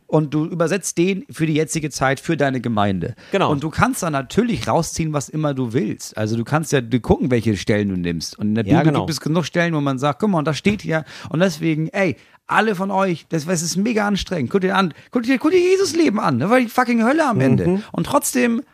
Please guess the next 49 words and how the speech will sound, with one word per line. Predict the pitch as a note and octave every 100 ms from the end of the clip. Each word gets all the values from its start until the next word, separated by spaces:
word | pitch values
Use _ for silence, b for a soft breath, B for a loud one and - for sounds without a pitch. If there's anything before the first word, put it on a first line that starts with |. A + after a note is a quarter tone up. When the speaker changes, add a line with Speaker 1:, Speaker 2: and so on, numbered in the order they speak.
| -
Speaker 1:
Halleluja, | - C4 A#3+ C4 G#3 A2+ F#2+
trotzdem | - G#3 - A3 G3+
freut | - - B3
er | A3
sich | G3 G3
und | G3+
ist | G#3+ -
bei | G3 A3
uns | G3 F3+
und | F3+
sowas. | D#3+ E3+ D#3+ D#3+ C#3 A2
Speaker 2:
Ja, | C3+ D3
Speaker 1:
Und |
Speaker 2:
sowas. | E3+ B2+
Speaker 1:
klar, | C#3+ B3 F#3 E3+ -
hier, | D#3 A#3+ G3+
Hermann | B2 D#3 G#3 G3+ F#3+
hat | F#3+
seinen | F#3
Job | G3+ F#3
verloren, | F3 E3+ E3
das | A#3+ A3+
ist |
scheiße, | - G#3 G#3+ -
ist | G#2+ G2+
keine | F#3+ F#3
Frage. | - F3+ F#3 A2+
Aber | A#2+
weißt | F#3 -
du | E3+
was? | F#3 - B B
Hermann, | F#3 A3 F3+ F2+ B -
das | D3
liegt | G#3 G3+
nicht | G3
an | F3
dir. | F#3+ G3
Du | A#2
hast | C#3
nicht | F3
einen | F3
Job | F3+
verloren, | E3+ F3 D#3
weil |
du | D3+
ein | D3
scheiß | E3+ D#3+
Typ | - A#3+
bist, | G#3+ C4+